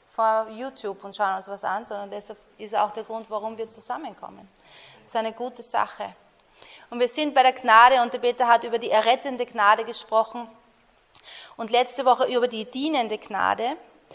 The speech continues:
Und ich, äh, möchte weitergehen und möchte über die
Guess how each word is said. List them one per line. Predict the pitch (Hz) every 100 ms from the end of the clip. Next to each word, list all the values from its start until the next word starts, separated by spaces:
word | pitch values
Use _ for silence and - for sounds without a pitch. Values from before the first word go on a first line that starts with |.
| - - - - -
Und | 247 247
ich, | - 311 -
äh, | 277 262 254
möchte | 247 254 247 -
weitergehen | 233 269 262 269 254 277 370 339 - - _ _ _ _
und | - 247 254
möchte | 254 254
über | 240
die | 233 247